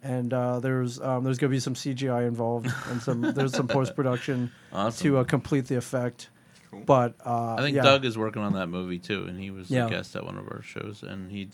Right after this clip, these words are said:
Speaker 2: played Sergeant, or he plays Sergeant Kabuki Man
Speaker 1: Yes.
Speaker 2: now.
Speaker 3: Right.
Speaker 2: But, uh, yeah, the, I'm looking forward to that. It's gonna be, uh, good. Hopefully, we'll get a screening at the sh-, at the
Speaker 1: Yeah,
Speaker 2: show.
Speaker 1: that'd be fun. I, I think they're moving very quickly on, uh, the post production. It's all they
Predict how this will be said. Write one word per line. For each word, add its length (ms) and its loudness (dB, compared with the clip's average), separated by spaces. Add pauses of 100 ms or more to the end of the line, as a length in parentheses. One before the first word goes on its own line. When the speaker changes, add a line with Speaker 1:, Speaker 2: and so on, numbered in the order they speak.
Speaker 2:
played 200 -4
Sergeant, 380 -6 (140)
or 200 -2
he 220 -6 (300)
plays 380 -2
Sergeant 380 -4
Kabuki 360 -10
Man 220 -4
Speaker 1:
Yes. 180 0
Speaker 2:
now. 320 -4 (280)
Speaker 3:
Right. 260 -12 (800)
Speaker 2:
But, 220 0
uh, 120 0
yeah, 220 2
the, 400 -4 (100)
I'm 220 -2
looking 200 -4
forward 280 -2
to 80 -8
that. 180 -2
It's 120 -14
gonna 180 -8
be, 120 -4
uh, 220 -8
good. 180 -4
Hopefully, 280 -2
we'll 140 -2
get 140 -4
a 40 -6
screening 440 -6
at 100 -8
the 100 -10
sh-, 220 -14
at 160 -10
the 80 -8
Speaker 1:
Yeah, 200 10
Speaker 2:
show. 40 8
Speaker 1:
that'd 140 6
be 80 6
fun. 320 4
I, 180 0
I 20 0
think 160 2
they're 160 4
moving 340 4
very 220 2
quickly 580 -2
on, 260 -4
uh, 140 -4
the 100 -6
post 280 -2
production. 380 -4
It's 120 -8
all 260 0
they 160 -4